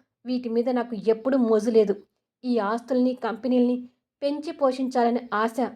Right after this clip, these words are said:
అంతకంటే లేదు. అందుకే నాకు ఈ ప్రాజెక్ట్ పోయినా ఒకటే, ఉన్నా ఒకటే అని నిర్ణయించుకొని ఈజీగా తీసుకొని వదిలేశాను"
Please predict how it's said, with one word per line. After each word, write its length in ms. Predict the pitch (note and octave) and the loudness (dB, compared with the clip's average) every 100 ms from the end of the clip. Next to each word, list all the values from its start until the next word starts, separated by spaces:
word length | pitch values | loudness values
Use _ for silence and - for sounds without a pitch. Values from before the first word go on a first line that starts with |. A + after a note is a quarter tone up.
| - | -12
అంతకంటే 520 | G#3+ A3 B3 A#3 A#3+ B3 | -10 -6 -4 -2 0 2
లేదు. 240 | A3 G3+ - _ _ _ - | 2 0 -4 _ _ _ -12
అందుకే 340 | G#3+ G#3+ A#3 - _ _ - | -10 -4 -4 -4 _ _ -10
నాకు 220 | B3+ B3+ C4+ | -8 -4 -4
ఈ 80 | |
ప్రాజెక్ట్ 500 | B3 A#3 A3 A#3 B3+ - | -6 0 0 0 -6 -6
పోయినా 300 | A#3 A#3 B3+ | -2 0 0
ఒకటే, 360 | A#3 A3+ A3 B3 C4 _ _ - | -2 -2 -2 -2 -4 _ _ -6
ఉన్నా 260 | C4 C#4 C#4+ | -4 0 0
ఒకటే 340 | A#3+ A#3+ A#3 A#3+ | 0 0 0 2
అని 140 | A#3 | 0
నిర్ణయించుకొని 720 | G#3+ G#3+ B3+ A#3 - A3+ C4 C#4 - _ _ - | -2 -2 0 0 -2 -2 -2 -4 -14 _ _ -10
ఈజీగా 480 | D4+ D4+ D4+ C4 B3+ | -4 -4 -4 -4 -4
తీసుకొని 460 | B3+ A#3+ - B3 | -2 -4 2 2
వదిలేశాను" 640 | A#3+ G3 A#3 A#3 A#3 G3+ | 2 2 4 4 2 -4